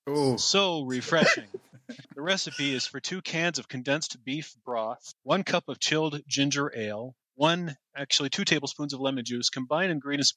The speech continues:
Speaker 2: pour over ice in glasses. Enjoy. Refreshing. Ah. So, um, <laughs> everybody has been either yucking or being intrigued by this.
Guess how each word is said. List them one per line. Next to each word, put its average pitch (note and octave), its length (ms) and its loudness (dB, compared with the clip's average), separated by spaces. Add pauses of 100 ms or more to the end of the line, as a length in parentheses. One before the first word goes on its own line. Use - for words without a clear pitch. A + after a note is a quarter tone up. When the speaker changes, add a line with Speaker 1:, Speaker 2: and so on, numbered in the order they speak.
Speaker 2:
pour D3+ 120 0
over C#3+ 260 -2
ice C3+ 180 2
in C#3 100 -2
glasses. C3 720 2 (240)
Enjoy. C3 580 2 (320)
Refreshing. A#2+ 720 0 (180)
Ah. A#2+ 400 -2 (140)
So, D3+ 460 -2 (600)
um, B2+ 440 -2
<laughs> - 80 -12
everybody C#3+ 600 2 (120)
has C#3 220 -6
been A#2+ 420 -4 (120)
either B2+ 240 0
yucking C3+ 380 2
or C3 120 -2
being B2+ 220 2
intrigued D#3 480 0
by A2 160 0
this. G#2+ 240 -2